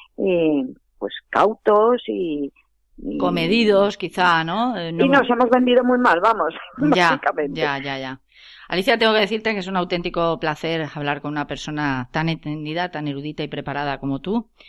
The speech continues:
Speaker 2: Está claro que de tu mano visitar el Aula Grial tiene que ser una auténtica maravilla. Y yo quiero hacerte una pregunta casi, casi personal. Si quieres la contestas y si no, no.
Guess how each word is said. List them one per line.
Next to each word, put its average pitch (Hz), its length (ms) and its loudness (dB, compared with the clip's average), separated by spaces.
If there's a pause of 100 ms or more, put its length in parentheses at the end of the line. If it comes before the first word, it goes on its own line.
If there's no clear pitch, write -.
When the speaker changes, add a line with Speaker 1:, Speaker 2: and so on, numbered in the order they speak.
(260)
Speaker 2:
Está 147 340 -2
claro 156 460 0
que 139 240 -4
de 147 120 -2
tu 147 140 -4
mano 165 360 2
visitar 143 360 -6
el 147 140 -2
Aula 147 240 -4
Grial 151 360 -6
tiene 151 260 -8
que 147 100 -8
ser 143 220 -8
una 147 120 -4
auténtica 143 560 -6
maravilla. 147 600 -4 (380)
Y 190 100 -2
yo 254 80 4
quiero 311 160 4
hacerte 277 300 0
una 247 200 2
pregunta 233 380 0
casi, 220 240 -2
casi 202 260 -6
personal. 123 520 -4
Si - 120 -14
quieres 165 220 -4
la 139 140 -2
contestas 160 580 -4
y 135 40 -12
si 143 160 -8
no, 117 180 -4
no. 107 200 -12